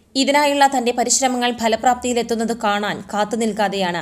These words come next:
ആൻഡ്രു യാത്രയായത്. നേരത്തെ ചെന്നൈയിൽ ഫോട്ടോഗ്രാഫറായിരുന്നു ആൻഡ്രു. കോടാലി ജി എൽ പി സ്കൂൾ പി ടി എ പ്രസിഡന്റായും പാടശേഖര സമിതി പ്രസിഡന്റായും സേവനമനുഷ്ഠിച്ചിട്ടുള്ള ആൻഡ്രു ചെമ്മിഞ്ചേരി മറ്റത്തൂർ സെക്യുലർ ഫോറം, കോടാലി ഡ്രൈവേഴ്സ് വെൽഫെയർ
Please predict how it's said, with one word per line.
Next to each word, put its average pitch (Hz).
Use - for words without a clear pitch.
ആൻഡ്രു 185
യാത്രയായത്. 165
നേരത്തെ 233
ചെന്നൈയിൽ 254
ഫോട്ടോഗ്രാഫറായിരുന്നു 254
ആൻഡ്രു. 175
കോടാലി 220
ജി 214
എൽ 220
പി 226
സ്കൂൾ 254
പി 240
ടി 233
എ 233
പ്രസിഡന്റായും 214
പാടശേഖര 269
സമിതി 269
പ്രസിഡന്റായും 220
സേവനമനുഷ്ഠിച്ചിട്ടുള്ള 208
ആൻഡ്രു 196
ചെമ്മിഞ്ചേരി 190
മറ്റത്തൂർ 285
സെക്യുലർ 277
ഫോറം, 202
കോടാലി 233
ഡ്രൈവേഴ്സ് 233
വെൽഫെയർ 233